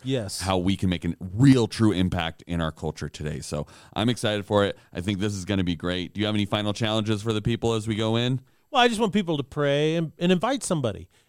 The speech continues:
Speaker 1: Uh, and, and two, if you listen to the Salty Pastor podcast,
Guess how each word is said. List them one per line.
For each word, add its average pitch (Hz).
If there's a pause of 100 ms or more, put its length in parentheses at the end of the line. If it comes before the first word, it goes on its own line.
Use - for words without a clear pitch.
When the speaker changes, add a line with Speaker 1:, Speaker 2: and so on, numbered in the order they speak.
Speaker 1:
Uh, 143
and, 170 (320)
and 175
two, 254
if 147
you 208
listen 208
to 190
the 170
Salty 160
Pastor 151
podcast, 156